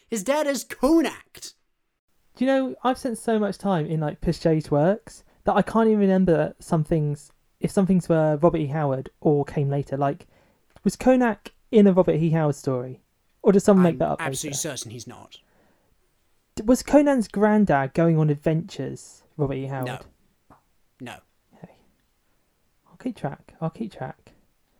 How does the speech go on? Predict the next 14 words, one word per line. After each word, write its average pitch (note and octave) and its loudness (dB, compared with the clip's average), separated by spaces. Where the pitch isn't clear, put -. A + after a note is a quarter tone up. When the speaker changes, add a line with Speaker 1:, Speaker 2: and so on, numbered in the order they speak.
Speaker 1:
Okay. - -20
Speaker 2:
It's G3+ 0
actually A#3 0
quite F#3+ 4
amazing. E3+ 0
When F3+ -2
you, F3+ 0
um, D3 -2
if F3+ 0
you G#3+ 6
ever A3 6
get G#3 0
into F3 -2
the, D3+ -6